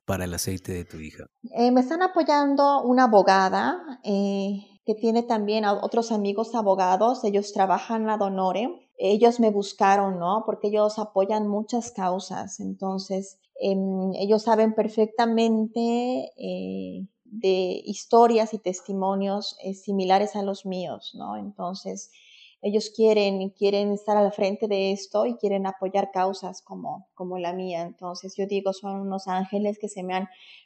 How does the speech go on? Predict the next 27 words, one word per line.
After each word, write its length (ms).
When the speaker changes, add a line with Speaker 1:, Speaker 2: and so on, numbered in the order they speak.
Speaker 2:
presentado 500
en 80
el 140
camino, 640
que 120
sin, 380
con 240
ningún 720
interés 520
de 100
por 220
medio, 400
pues, 220
me 60
están 260
ayudando 500
y 60
me 80
están 320
guiando 680
para 220
que 120
se 120
pueda 220
hacer 240
esta 220
solicitud. 540